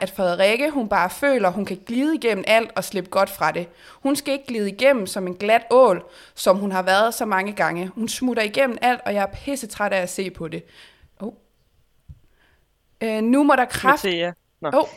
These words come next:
Speaker 1: <laughs> undskyld. "Nu må der kraftedeme være nogen, der siger noget, og jeg er ikke bange for at sige det til hende." Færdig.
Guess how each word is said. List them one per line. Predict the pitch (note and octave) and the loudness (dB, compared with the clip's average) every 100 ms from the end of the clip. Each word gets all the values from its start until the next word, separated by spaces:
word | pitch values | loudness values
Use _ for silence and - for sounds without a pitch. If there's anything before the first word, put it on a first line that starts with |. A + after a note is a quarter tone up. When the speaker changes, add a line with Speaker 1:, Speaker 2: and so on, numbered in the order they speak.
| - A#3 | -8 0
Speaker 1:
<laughs> | D#4 C#4+ | 2 4
undskyld. | C4 B3 C4 B3 - - | 2 4 4 4 2 0
"Nu | E4 | 4
må | C#4+ | 6
der | C4 | 4
kraftedeme | C#4 C#4 - B3 B3 | 4 4 4 -2 2
være | G#3 G3+ | 4 2
nogen, | G#3 A3 B3 C4+ C4 - | 2 0 0 -2 -6 -4
der | G#3+ | -2
siger | G#3 G#3 A#3+ | -2 0 0
noget, | A#3+ G#3 G#3 A3 | 2 2 2 2
og | F#3+ | 2
jeg | G3 | 2
er | F#3+ | 2
ikke | A3 G#3+ | -2 2
bange | F3 G3 | 0 0
for | G3+ | -2
at | F3 | -2
sige | - F3 | -2 -10
det | E3+ | -10
til | E3 D#3 | -10 -8
hende." | D3 C#3 _ _ _ _ _ _ _ _ _ _ _ _ _ _ _ _ _ _ _ _ | -10 -14 _ _ _ _ _ _ _ _ _ _ _ _ _ _ _ _ _ _ _ _
Færdig. | F3+ D#3+ | -12 -12